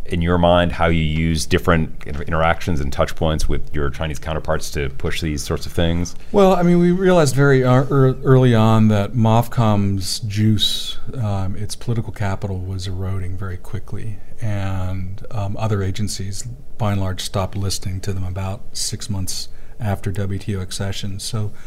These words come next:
Speaker 1: Wow, that's soon.
Speaker 2: Yeah, I mean, and, and you had, you know, I remember going in and, and talking to, um, uh, one agency, um, and saying,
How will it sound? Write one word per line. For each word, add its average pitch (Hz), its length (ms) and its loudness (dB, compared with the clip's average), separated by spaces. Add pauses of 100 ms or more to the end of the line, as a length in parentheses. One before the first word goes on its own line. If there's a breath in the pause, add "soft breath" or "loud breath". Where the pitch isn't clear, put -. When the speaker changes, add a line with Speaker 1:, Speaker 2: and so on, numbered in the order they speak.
Speaker 1:
Wow, 82 160 2
that's 78 220 2
soon. 69 280 0 (120)
Speaker 2:
Yeah, 98 340 4 (160)
I 117 80 0
mean, 110 200 4
and, 107 220 2
and 101 380 0
you 98 140 -2
had, 95 560 -2
you 120 100 -2
know, 98 100 2
I 95 60 2
remember 95 280 0
going 92 340 0
in 92 120 0
and, 92 300 -4
and 90 480 -2 (400 soft breath)
talking 98 420 0
to, 90 600 -4 (260)
um, 85 640 -6 (800 soft breath)
uh, 95 240 -6
one 98 280 -6
agency, 87 1000 -6 (160)
um, 98 320 -6
and 95 160 -6
saying, 90 480 -4